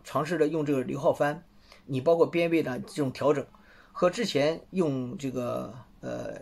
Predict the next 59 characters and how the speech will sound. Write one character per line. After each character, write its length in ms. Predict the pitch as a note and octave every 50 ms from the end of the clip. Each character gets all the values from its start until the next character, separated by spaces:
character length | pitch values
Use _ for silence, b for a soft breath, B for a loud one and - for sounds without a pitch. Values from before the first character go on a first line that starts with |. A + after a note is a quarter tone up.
| - -
董 200 | - B2 D3+ E3+
宇 220 | D3 C3 C#3 C3+ C3
啊， 220 | C3 B2 B2+ - - - - -
用 200 | - D3+ C#3+ D#3
岳 120 | F3 D3+
鑫， 320 | C3+ - D3 D3+ D#3 - - - b b b b b b b
似 220 | - - C4+ C4
乎 160 | A#3 B3 C#4
呢 140 | C4+ G#3 -
好 160 | - - B2+
像 120 | C#3 D#3 C#3+
有 80 | C3
些 140 | A#2 E3 E3+
改 160 | C#3 C3 B2
变。 260 | B2+ C#3 C#3 B2 - - B B B B B B
但 100 | F#3+ A3
是 80 | G#3
我 60 | C#3+
觉 120 | B2 D#3 E3+
得 80 | F3+
最 120 | F3 - A3
关 160 | G3+ A3+ A#3
键 120 | A3 G3+
问 120 | F#3+ D#3 C3+
题， 220 | - - C3 -
后 180 | - - F#3+ E3
场 180 | - C3+ B2
没 60 | B2+ D#3
有 100 | E3+ D#3
改 160 | D3+ C3 B2+
变 180 | C#3 D3+ C3+
的 80 | B2+ B2
就 100 | C3+ C3
是， 180 | A#2+ C3 - - B B B B B B B B B _ _ _ _ _
还 240 | - - - D#3 G#3
是 340 | G#3 A#3+ G3+ D#3 - - - _ _ -
这 80 | - C#3
个 140 | C#3+ C3+ A#2+
梁 300 | - - C3 D3 F3 A3+
诺 140 | B3+ A3 -
恒 160 | - D3+ E3+
也 80 | F3 D3
好， 300 | B2+ C3+ C3+ - - _
刘 140 | - D#3 E3+
浩 120 | F#3+ E3+
帆 200 | C3+ F3 E3 D#3+
也 60 | D#3
好， 180 | B2+ B2+ - - -
他 120 | - F3
的 100 | E3+ D3
出 180 | - - - G3+
手 120 | G3+ F#3
能 140 | C#3+ C3 C#3+
力 160 | D#3 C#3 - - - -
其 140 | - -
实 40 | C#3+
都 120 | C3+ D#3 D3+
不 100 | D3+ C3
强， 320 | - - C3+ - -